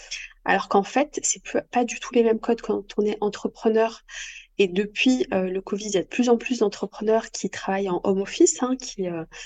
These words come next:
qui travaillent de chez elles ou, euh, ou de, d'espaces de coworking, et cetera.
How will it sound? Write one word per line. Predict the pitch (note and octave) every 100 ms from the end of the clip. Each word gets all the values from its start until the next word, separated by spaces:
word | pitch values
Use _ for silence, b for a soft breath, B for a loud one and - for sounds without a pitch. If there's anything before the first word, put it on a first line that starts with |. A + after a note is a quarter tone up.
| B
qui | -
travaillent | - F#3+ F3+
de | F#3
chez | - F#3 F#3+
elles | G3+ A3 G#3+
ou, | F#3+ G3+ G3
euh, | F3+ F3+ F3+ B B B B -
ou | F#3
de, | E3+
d'espaces | E3+ F3+ F3+ F#3+ F#3
de | F#3
coworking, | - F#3 E3+ - G#3 F#3+
et |
cetera. | - F#3 - F3 B3+